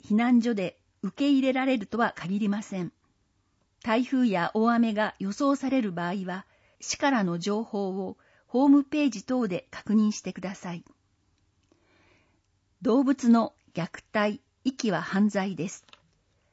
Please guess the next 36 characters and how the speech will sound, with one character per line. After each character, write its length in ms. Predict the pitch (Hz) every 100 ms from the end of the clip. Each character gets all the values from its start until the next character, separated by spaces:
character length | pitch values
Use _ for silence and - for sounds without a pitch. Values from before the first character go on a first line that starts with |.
| _ _ _ _ _
愛 220 | 220 285
護 160 | 269 302
動 200 | 294 302
物 300 | 254 - 185
を 160 | 180 170
虐 280 | 175 - -
待 220 | 277 285
し 120 | -
た 140 | - 262
り、 180 | 196 -
捨 140 | - -
て 160 | 262
る、 180 | 226 226 _ _ _ -
遺 60 |
棄 180 | 302 311
す 140 | 294 226
る 120 | 196
こ 140 | 180
と 120 | 190
は 100 | 170
犯 240 | 156 190 214
罪 240 | 202 196
で 120 | 175
す。 160 | 208 - _ _ _ _ _ _ _
違 80 | 196
反 280 | 190 269 262
す 160 | 262 226
る 100 | 226
と、 300 | 196 196 - _ _ _ -
拘 220 | 294 294
禁 260 | - 302
刑 280 | 277 214 185
や 200 | 160 156 - -
罰 180 | 185 -
金 260 | - 262 254
に 160 | 240